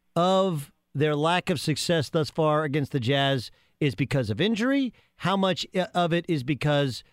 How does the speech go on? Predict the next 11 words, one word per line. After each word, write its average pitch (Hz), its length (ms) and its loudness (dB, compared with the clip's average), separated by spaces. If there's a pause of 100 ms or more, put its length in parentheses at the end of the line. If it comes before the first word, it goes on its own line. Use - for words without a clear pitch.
(260)
of 135 480 0
the 127 80 0
fact 139 300 0
that, 123 220 -2
that 139 100 -2
maybe 139 220 2
they're 131 100 0
just 123 280 -4
not 127 300 0
as 127 240 0
good 143 460 2